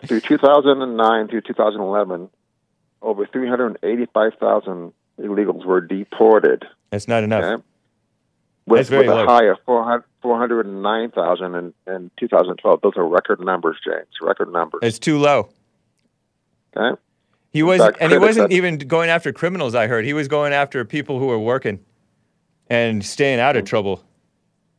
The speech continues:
Speaker 1: In fact, I told you that, that here in Arizona, many,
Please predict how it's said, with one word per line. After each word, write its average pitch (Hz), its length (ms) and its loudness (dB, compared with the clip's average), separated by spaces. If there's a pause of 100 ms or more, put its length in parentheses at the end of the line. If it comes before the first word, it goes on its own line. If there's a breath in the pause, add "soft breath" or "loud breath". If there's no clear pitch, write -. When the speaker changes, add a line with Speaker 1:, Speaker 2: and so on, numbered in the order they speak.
(760)
Speaker 1:
In 113 120 -10
fact, 110 160 6
I 107 120 6
told 143 140 4
you 123 60 0
that, 101 240 2
that 110 240 0 (120)
here 135 140 2
in 113 80 0
Arizona, 107 580 -2
many, 107 540 -6